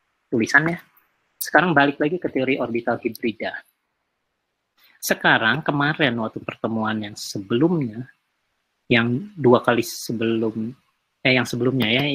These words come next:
bukan yang tadi pagi, tapi yang sebelumnya lagi sempat kita masuk ke teori orbital hibrida. Kita akan ulang tadi, bahas sebentar. Kita mulai dengan dunia submikroskopik. Tapi sekarang kita akan coba dengan dimulai dengan dunia lambang dulu.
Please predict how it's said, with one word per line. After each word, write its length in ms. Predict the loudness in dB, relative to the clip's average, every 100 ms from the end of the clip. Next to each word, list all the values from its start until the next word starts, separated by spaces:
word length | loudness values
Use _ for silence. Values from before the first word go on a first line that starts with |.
| 0
bukan 240 | 0 0
yang 120 | -2 -4
tadi 160 | -6
pagi, 320 | -6 -6 -6
tapi 200 | -6 -8
yang 80 | -10
sebelumnya 480 | -10 -10 -8 -10 -8
lagi 120 | -2 -2
sempat 400 | -2 -2 -4 -6
kita 200 | -10 -6
masuk 320 | -6 -4 -8 -4
ke 160 | -4 -4 _ _ -20 _ -2
teori 240 | 2 2 2
orbital 320 | 0 -2 0
hibrida. 560 | 0 0 0 2 2
Kita 320 | 0 -6 0 -2
akan 320 | 0 -2 2
ulang 320 | 2 2 0
tadi, 160 | 0 2
bahas 320 | 2 2 0 -2 -10 -10
sebentar. 480 | -2 -2 2 2 0 -4 _ _ _ _ _ 0
Kita 240 | 2 4
mulai 240 | 4 4 2
dengan 240 | 2 0
dunia 480 | 2 2 2 0 -2
submikroskopik. 1120 | -2 -2 0 -2 -4 -6 -4 -4 -4 -10 -16 -20 _ _ _ _ _
Tapi 200 | 2 2
sekarang 480 | 0 0 0 0 -4
kita 240 | -6 -8
akan 160 | -6 -4
coba 240 | -2 -2
dengan 240 | -2 -4 -2
dimulai 400 | -2 -2 0 -2
dengan 240 | -2 -4
dunia 320 | -2 0 0
lambang 400 | -2 0 -2 -4
dulu. 160 | -12 -18